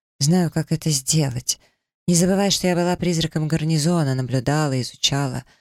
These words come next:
Я дам вам время". Её глаза светятся непоколебимой решимостью, и Вэйвэй понимает, что изменилась не только Мария.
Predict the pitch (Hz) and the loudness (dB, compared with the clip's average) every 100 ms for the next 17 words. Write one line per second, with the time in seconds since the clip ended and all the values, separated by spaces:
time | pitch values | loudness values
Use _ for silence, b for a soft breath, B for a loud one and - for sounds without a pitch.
0 | b _ - 156 170 156 170 160 160 120 | b _ -2 0 2 2 0 0 0 -2
1 | 113 - - _ _ _ _ _ _ 147 | -6 -12 -18 _ _ _ _ _ _ 0
2 | 156 151 143 160 143 151 - - 147 147 | 2 2 2 0 0 -4 -2 0 0 -2
3 | - 131 135 135 131 127 120 - 151 131 | -2 -2 0 0 0 0 2 0 0 0
4 | - - 120 120 117 113 - 117 123 156 | 0 0 0 2 0 -2 -4 -2 0 0
5 | 131 - - 101 - 110 113 117 107 - | 0 -2 -4 -4 -2 -2 0 0 -2 -8
6 | - 117 - 120 135 143 156 127 | -4 -4 -2 -2 0 2 0 -2